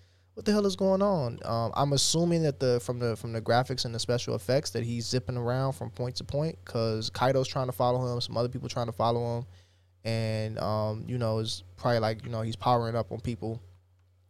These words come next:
And then all of a sudden, we get the hand, which to me originally was looking like, like Gear three in my mind. Uh,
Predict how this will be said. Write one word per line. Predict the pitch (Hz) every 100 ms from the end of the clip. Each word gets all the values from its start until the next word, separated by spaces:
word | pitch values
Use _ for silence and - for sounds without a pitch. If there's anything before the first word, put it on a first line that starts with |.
| _ -
And | 117 113
then | 139 139 131 123 -
all | 123
of | 131
a |
sudden, | 123 165 156 135 131 - - _ _ _ _ _
we | 127 135 131 131
get | 135 135
the | 117
hand, | 143 147 139 123 120
which | 127 127 -
to |
me | 139 147
originally | 123 160 151 139
was | 120 117
looking | 120 123 120
like, | 113 113 113 - - _ _ _ _ _
like | - 117 117
Gear | 127
three | 113 131 143 151 - - _ _ _ _ _ _ -
in | 127
my | 123 131
mind. | 139 147 156 165 - - _ _
Uh, | - 113 110 110 110